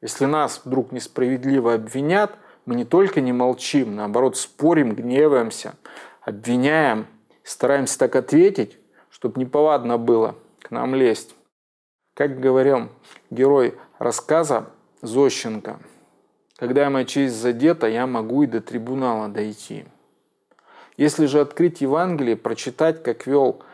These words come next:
себя Господь на суде у первосвященника и потом у Пилата с обвинявшими его в богохульстве фарисеями, которые лжесвидетельство него, мы увидим, что Христос молчал.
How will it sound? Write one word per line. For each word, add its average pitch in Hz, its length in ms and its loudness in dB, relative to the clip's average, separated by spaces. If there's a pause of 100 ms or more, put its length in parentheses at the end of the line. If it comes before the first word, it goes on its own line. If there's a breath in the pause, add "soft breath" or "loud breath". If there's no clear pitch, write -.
(140 loud breath)
себя 120 520 -2 (180)
Господь 120 520 -2
на 123 120 -8
суде 131 600 -2
у - 40 -20
первосвященника 127 1160 -2
и - 20 -10
потом 127 360 -6
у 117 60 -8
Пилата 135 540 0 (400 loud breath)
с - 140 -8
обвинявшими 127 720 -4
его 117 240 -2
в 107 60 -16
богохульстве 120 680 -6
фарисеями, 123 880 -2 (400 loud breath)
которые 117 540 -2 (180)
лжесвидетельство 127 880 -4
него, 120 300 -6
мы 123 160 -6
увидим, 123 440 -2 (1000)
что - 500 -4
Христос - 500 -4
молчал. 123 640 0